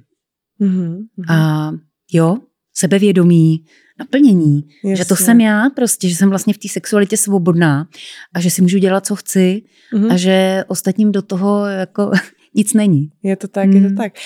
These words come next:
Speaker 1: Tak mě zajímá, jak se to stalo, že vůs-, vy jste vůbec tu práci začala,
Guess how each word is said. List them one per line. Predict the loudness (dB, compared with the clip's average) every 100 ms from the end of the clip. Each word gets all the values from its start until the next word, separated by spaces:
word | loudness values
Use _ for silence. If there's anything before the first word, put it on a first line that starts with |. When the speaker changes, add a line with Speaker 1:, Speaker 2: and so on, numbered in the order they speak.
| -18 -10 0
Speaker 1:
Tak | 4
mě | 4 4
zajímá, | 2 2 0 0 -4 -6
jak | -2 -2
se | -2 -4
to | -4
stalo, | -4 -6 -4 -2
že | -4
vůs-, | -6 -12 -14 -12 -10
vy | -10
jste | -6 -6
vůbec | -6 -6 -6 -6 -10 -14 -16
tu | -14
práci | -4 -2 -2 -6 -6
začala, | -6 -6 -6 -4 -4 -4 -6